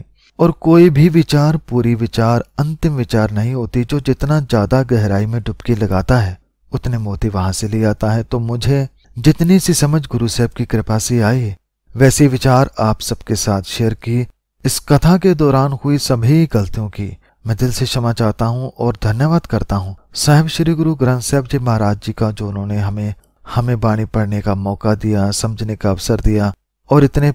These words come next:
प्यारे उपदेश दिए, वाणी दी। इस सब के लिए श्री गुरु ग्रंथ साहिब जी को कोटि कोटि नमन है और आप सब संगत का भी इस विचार को सुनने के लिए धन्यवाद।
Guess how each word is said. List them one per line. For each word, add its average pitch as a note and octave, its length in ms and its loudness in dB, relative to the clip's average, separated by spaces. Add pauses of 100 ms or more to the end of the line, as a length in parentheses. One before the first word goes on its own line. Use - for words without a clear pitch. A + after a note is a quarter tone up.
प्यारे B2+ 420 2 (120)
उपदेश C#3 600 0
दिए, G#2+ 220 -12 (360)
वाणी C3 400 2
दी। G2 260 -6 (280)
इस C3 140 2
सब - 200 -4
के - 140 -6
लिए G#2+ 260 -2 (320)
श्री A#2+ 240 -2
गुरु G#2 180 -6
ग्रंथ G2 300 -6
साहिब G2 240 -8
जी G#2 140 -10
को G#2 200 -14
कोटि G#2+ 400 -4
कोटि G#2 240 -8
नमन G#2+ 240 -6
है A2+ 180 0
और A#2 200 -2
आप G#2+ 160 0
सब - 180 -6
संगत A#2 300 -4
का A#2+ 160 -2
भी A#2 100 -4
इस G#2 140 -6
विचार G2 300 -6
को - 120 -14
सुनने G2+ 280 -8
के G2 100 -6
लिए G2+ 120 -2
धन्यवाद। G2+ 400 -4